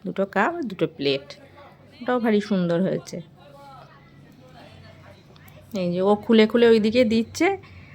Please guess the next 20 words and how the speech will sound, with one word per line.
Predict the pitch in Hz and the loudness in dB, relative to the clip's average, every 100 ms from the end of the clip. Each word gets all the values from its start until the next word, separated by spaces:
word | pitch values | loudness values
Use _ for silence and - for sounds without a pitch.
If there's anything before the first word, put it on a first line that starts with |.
| - - | -20 0
আর | 208 208 | 2 4
বন্ধুবান্ধবরা | 220 214 220 214 208 202 214 | 4 4 6 4 4 4 4
রয়েছে | 202 196 196 208 | 6 4 2 -2
সব | 220 220 202 | -2 -2 -2
ভাই, | 175 208 190 190 | 0 2 6 4
ওগুলো | 185 185 196 | 4 0 0
ভাইয়ের | 220 208 196 | 0 0 2
বন্ধু | 190 196 196 | 2 2 2
মানে | 190 196 | 2 2
ওর | 190 | 2
ভাই, | 175 190 180 180 190 | 0 -2 2 2 2
ওগুলো | 180 170 180 185 - - - - - - | 2 0 -2 -4 -8 -16 -16 -20 -20 -6
ওরা | 220 196 | 0 0
সব | 196 208 | 2 0
ভাঁজ | 180 196 175 - | 2 0 0 0
করছে, | 180 175 - 180 | 0 0 0 2
ওর | 175 170 | 4 2
বন্ধু | 170 180 170 | 0 -2 0
বসে | 170 165 170 | -2 -2 -2
আছে। | 160 175 170 190 | -2 -2 -2 -4